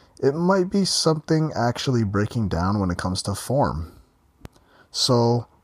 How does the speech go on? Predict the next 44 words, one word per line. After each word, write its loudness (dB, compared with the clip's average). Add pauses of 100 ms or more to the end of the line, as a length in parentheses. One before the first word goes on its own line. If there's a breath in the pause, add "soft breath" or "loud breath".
when 0
doing 4
this 4
one, 2
keep -4
your 0
elbow 2
up 0 (100)
so -2
that 2
your 2
arms 0
are 0
moving -2
parallel -2
to -8
the -6
ground, 0 (460 loud breath)
and 0
that 0
should 2
help 2
you 4
engage 0
those -2
rear 0
delts -6
fully. -2 (1000 loud breath)
You -4
also 4
have 2
to 4
remember 4
to -2
keep -6
your 0
shoulders -2
down 0
because -4 (120)
you -6
could 0
also 2
be 0
shrugging, -2